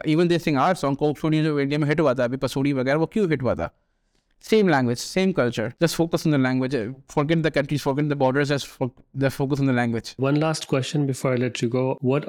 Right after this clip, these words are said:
Speaker 2: are your plans for the next six months, uh, twelve months, uh, you know, five years?
Speaker 1: Uh, so the first, uh,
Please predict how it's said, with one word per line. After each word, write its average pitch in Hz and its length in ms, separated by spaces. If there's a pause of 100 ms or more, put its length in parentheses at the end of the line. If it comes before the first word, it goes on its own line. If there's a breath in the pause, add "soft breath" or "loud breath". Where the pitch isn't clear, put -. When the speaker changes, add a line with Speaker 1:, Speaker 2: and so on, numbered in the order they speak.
Speaker 2:
are 135 120
your 131 160
plans 120 420
for - 140
the 117 80
next 113 400
six - 400
months, 120 460
uh, 113 280
twelve 117 280
months, 110 480
uh, 107 360
you 110 120
know, 110 180
five 113 320
years? 113 340
Speaker 1:
Uh, 117 320
so 175 280
the 185 180
first, 214 480
uh, 131 320